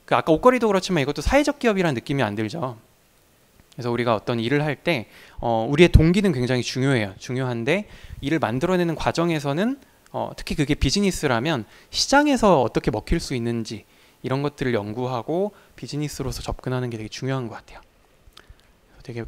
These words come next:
크게 성장을 계속 하고 있고요. 다양한 홈리스 쉼터에서 이제 직접 연계 채용을 하는 방식으로, 어, 사업을 하고 있어서 저희 비즈니스가 커지면, 어,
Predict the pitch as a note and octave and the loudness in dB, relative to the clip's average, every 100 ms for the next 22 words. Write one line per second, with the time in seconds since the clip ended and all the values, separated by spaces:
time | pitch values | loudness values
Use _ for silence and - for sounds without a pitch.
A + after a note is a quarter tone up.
0 | - - E3 F3 G3 F#3+ E3+ D#3+ D3+ C#3 | -12 -14 -8 -4 -2 0 -2 -4 -8 -8
1 | F#3+ E3+ - A#2 D3+ - _ _ _ _ | -6 -6 -4 -4 -4 -8 _ _ _ _
2 | _ _ - B2 C#3+ D3 D3 F#3+ G#3 F#3 | _ _ -4 -2 -2 -2 -4 -4 -4 -6
3 | F3 G3+ G3 E3+ D3+ D3 C#3 B2+ A#2 A2+ | -6 -4 -2 -2 -2 -2 -4 -6 -6 -8
4 | - _ _ - - - B2+ A#2 C3+ F3 | -10 _ _ -14 -6 -2 0 0 0 -2
5 | - E3+ D3+ C#3+ D#3+ D3 A2+ G#2+ B2+ B2 | -2 -2 0 0 -2 -2 -2 -4 -6 -4
6 | A2+ G#2 - _ _ A#2 - D#3 C#3+ C#3 | -2 -4 -8 _ _ -12 -4 -4 -4 -6
7 | F3 C3 - G#2+ A#2 - A#2+ A2+ B2 C3 | -4 -6 -6 -8 -8 -4 -4 -2 -4 -4
8 | A#2+ B2 A#2 - G3+ - E3 A3+ C4 - | -6 -8 -10 -6 -6 -2 0 0 -2 -10
9 | - - _ - A2 - G1+ - | -20 -20 _ -14 -12 -12 -12 -16